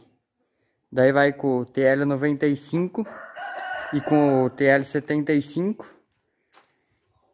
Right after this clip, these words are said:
Eles puxam bem, né? E daí assim dá mais velocidade no plantio, aproveita melhor a umidade da terra e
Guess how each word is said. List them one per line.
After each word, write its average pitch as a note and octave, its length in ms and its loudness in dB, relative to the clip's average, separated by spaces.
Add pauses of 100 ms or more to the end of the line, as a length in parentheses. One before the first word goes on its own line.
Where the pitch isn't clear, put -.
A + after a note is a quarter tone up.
(140)
Eles C3+ 760 2 (340)
puxam D3 400 -4
bem, E3+ 260 2
né? D#3+ 180 -2 (460)
E D3 120 -6
daí C#3+ 320 4
assim D#3 480 -2 (640)
dá C#3+ 200 4
mais D3 600 0 (640)
velocidade D3 720 0
no D3 100 -4
plantio, D3 600 -4
aproveita D3+ 600 0
melhor C#3 400 4
a - 40 2
umidade C3+ 440 0
da B2+ 140 -2
terra E3+ 440 0 (1400)
e D3+ 600 0